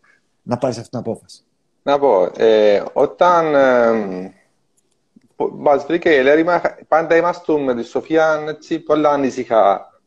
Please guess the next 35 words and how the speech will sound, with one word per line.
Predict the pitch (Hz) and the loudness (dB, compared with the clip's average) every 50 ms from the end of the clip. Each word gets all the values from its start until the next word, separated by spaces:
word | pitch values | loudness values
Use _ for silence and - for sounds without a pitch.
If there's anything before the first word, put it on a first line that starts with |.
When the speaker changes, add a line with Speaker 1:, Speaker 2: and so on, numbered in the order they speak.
| _ _ _ _ _ _ _ _ _ _ | _ _ _ _ _ _ _ _ _ _
Speaker 2:
ε, | - 107 104 98 98 101 95 90 - - - - | -2 0 0 2 0 0 -2 -2 -4 -8 -6 -2
άτομα | - 113 107 - 107 107 113 127 127 | 0 0 0 0 0 0 0 0 0
και | - 120 107 | 0 0 0
δύο | 101 113 123 139 147 | 0 0 0 2 2
και | 143 - 151 | 2 0 0
πάντα | - 156 156 156 156 160 | 2 2 0 0 0 -2
ήθελαμε | 156 170 170 170 165 156 | -2 0 0 0 0 0
να | 147 131 | -2 -2
κάνουμε | - 156 156 156 151 | 0 -2 -2 -2 -2
κάτι | 143 151 160 160 | -2 -2 -2 -2
δικό | 156 135 113 - 131 120 | -2 -4 0 0 0 0
μας. | 113 101 90 95 - - | 0 -2 -8 -10 -10 -8
Εγώ | 123 120 135 143 | -4 0 2 2
Speaker 1:
Και | 139 | 4
η, | 147 | 4
Speaker 2:
δούλευα | 147 143 131 120 | 4 2 2 2
Speaker 1:
και | - 190 | 2 2
η | |
Speaker 2:
σε | 202 | 0
Speaker 1:
Σοφία | 185 - 135 135 | 0 2 2 2
Speaker 2:
τράπεζα. | 147 156 135 127 113 - | 4 2 2 2 2 0
Speaker 1:
δουλεύει, | - 117 117 113 107 90 101 107 | 0 0 -2 -4 -6 -6 -8 -10
έτσι, | 113 - - 151 - | -10 -12 -14 -14 -10
και | - 185 | -8 -8
η | |
Σοφία | 165 - - - - 113 104 95 | -8 -8 -10 -14 -12 -12 -12 -12
δουλεύει. | 80 95 95 92 90 85 82 104 | -12 -10 -8 -8 -8 -8 -8 -8
Δεν | 95 110 113 | -4 0 2
Speaker 2:
Ναι, | 110 | 2
η | 104 | 2
Speaker 1:
είναι | 101 | 2
Speaker 2:
Σοφία | 104 107 113 110 107 165 | 2 0 0 2 4 4
Speaker 1:
ότι | 170 156 | 4 4
Speaker 2:
δουλεύει | 160 156 160 151 160 160 156 | 2 2 2 4 4 2 2
στο, | 151 - - 156 143 | 2 0 0 2 2